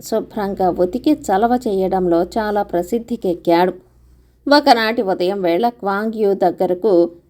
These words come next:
మట్టి పాత్రలు చేయడంలో మంచి నేర్పరి అయిన కుమ్మరి ఒకడు వచ్చి, "రాజుగారు నా కోసం కబురంపారు. రాణిగారికి ఒంట్లో బాగోలేదట.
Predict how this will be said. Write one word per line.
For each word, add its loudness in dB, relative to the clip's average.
మట్టి 2
పాత్రలు 2
చేయడంలో 0
మంచి -2
నేర్పరి 0
అయిన 0
కుమ్మరి 0
ఒకడు -2
వచ్చి, -2
"రాజుగారు 4
నా -4
కోసం -6
కబురంపారు. 0
రాణిగారికి 0
ఒంట్లో -2
బాగోలేదట. -2